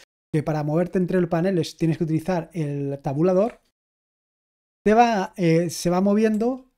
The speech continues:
y te va marcando el día en el que se encuentra correspondiente a las citas y eventos.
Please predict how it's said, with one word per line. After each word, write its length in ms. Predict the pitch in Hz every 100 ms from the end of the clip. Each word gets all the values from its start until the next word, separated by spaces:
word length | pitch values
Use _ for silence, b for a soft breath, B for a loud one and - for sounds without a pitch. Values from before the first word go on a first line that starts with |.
| _ _ _ _ _ _ _ 208
y 140 | 226 214
te 80 | 165
va 160 | 175
marcando 640 | 208 208 220 226 226 254 254
el 180 | 160 156
día 140 | 180
en 80 | 196
el 40 | 175
que 100 | 165
se 120 | 160
encuentra 560 | 160 190 190 240 233 -
correspondiente 680 | 170 160 - 151 170 185
a 40 | 190
las 140 | 147
citas 200 | 160 156 139
y 40 |
eventos. 400 | 120 120 107